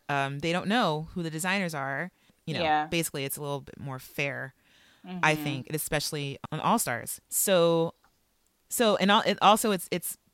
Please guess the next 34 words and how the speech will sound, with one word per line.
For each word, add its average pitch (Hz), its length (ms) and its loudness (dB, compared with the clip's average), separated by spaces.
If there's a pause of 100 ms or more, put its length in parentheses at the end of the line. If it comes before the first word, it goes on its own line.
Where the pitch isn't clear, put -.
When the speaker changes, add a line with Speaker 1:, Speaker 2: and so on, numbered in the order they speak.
(180)
Speaker 1:
it's 170 160 -4
blind 156 440 -2
for 147 360 -6
people 147 240 -10
who 147 100 -10
are 127 80 -10
listening. 123 520 -10
So, 131 460 -2
<laughs> - 60 -10 (640)
Speaker 2:
Yeah. 147 360 -2 (340)
Speaker 1:
I 190 60 8
mean, 185 140 2
listening 185 260 0
to, 156 160 -4
to - 200 -8
us 139 180 -2
talk. - 340 -12
So, 190 220 6 (600)
<laughs> - 0 -
Speaker 2:
<laughs> 240 1400 0
Speaker 1:
so 233 260 8
we 233 100 0
can 254 80 2
try 240 220 4
to 190 60 -2
do 196 180 2
our 170 140 6
best 165 600 0
in 175 220 4
describing 247 840 2
some 240 200 -2
of 220 240 -4
the 226 100 -4
garments, 240 720 -4